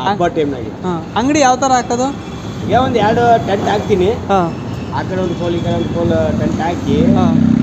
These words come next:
Speaker 1: ಒಂದು ಸಿಗಾಸ್ ಬಿಡ್ತೀನಿ, ಏನೋ ಹಗ್ಗ ಹಾಕೊಂಡು.
Speaker 2: ಹಾ.
Speaker 1: ಮತ್ತೆ ಡ್ಯಾಶ್ ಬೋರ್ಡು,
Speaker 2: ಹಾ.
Speaker 1: ಡ್ಯಾಶ್ ಬೋರ್ಡ್ ಹತ್ರ ಬರುತ್ತಲ್ಲ, ಡ್ಯಾಶ್ ಬೋರ್ಡು,
Speaker 2: ಹಾ.
Speaker 1: ಕುಚ್ಚು,
Speaker 2: ಹಾ.
Speaker 1: ಮತ್ತೆ ಅವು ಶೋ ಬರುತ್ತಲ್ಲ,
Speaker 2: ಹಾ.
Speaker 1: ಒಳಗಡೆ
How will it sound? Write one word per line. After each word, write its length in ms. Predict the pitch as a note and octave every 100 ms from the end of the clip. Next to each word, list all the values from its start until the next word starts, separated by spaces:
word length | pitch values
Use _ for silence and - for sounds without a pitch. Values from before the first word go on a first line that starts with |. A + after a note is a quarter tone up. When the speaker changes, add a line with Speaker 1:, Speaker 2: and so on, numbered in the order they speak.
| -
Speaker 1:
ಒಂದು 540 | - - E3+ E3+ E3+ E3 -
ಸಿಗಾಸ್ 280 | E3+ F#3 -
ಬಿಡ್ತೀನಿ, 440 | E3+ - - -
ಏನೋ 160 | - -
ಹಗ್ಗ 260 | - -
ಹಾಕೊಂಡು. 760 | D3+ C#3 C#3 C#3+ C#3 C3+ - C#3
Speaker 2:
ಹಾ. 80 |
Speaker 1:
ಮತ್ತೆ 400 | - - - - -
ಡ್ಯಾಶ್ 220 | - -
ಬೋರ್ಡು, 680 | - G#3 - G#3+ - -
Speaker 2:
ಹಾ. 160 | F3+ F3 -
Speaker 1:
ಡ್ಯಾಶ್ 140 | D3 C#3+
ಬೋರ್ಡ್ 220 | C#3+ C#3+
ಹತ್ರ 160 | C#3 -
ಬರುತ್ತಲ್ಲ, 380 | C3+ C#3 - G#3+
ಡ್ಯಾಶ್ 260 | A3 A3
ಬೋರ್ಡು, 560 | - C3+ C3+ - F#3+ E3+
Speaker 2:
ಹಾ. 60 |
Speaker 1:
ಕುಚ್ಚು, 340 | E3+ D3+ D3 C#3 C3+ C#3 -
Speaker 2:
ಹಾ. 180 | - - D3
Speaker 1:
ಮತ್ತೆ 280 | C#3+ D3+ D3+
ಅವು 240 | D3 C#3+ - - - - -
ಶೋ 240 | E3 E3
ಬರುತ್ತಲ್ಲ, 340 | D#3+ E3+ F3 E3
Speaker 2:
ಹಾ. 480 | C3+ - G3 F3+ E3 - - B2+
Speaker 1:
ಒಳಗಡೆ 260 | B2 B2+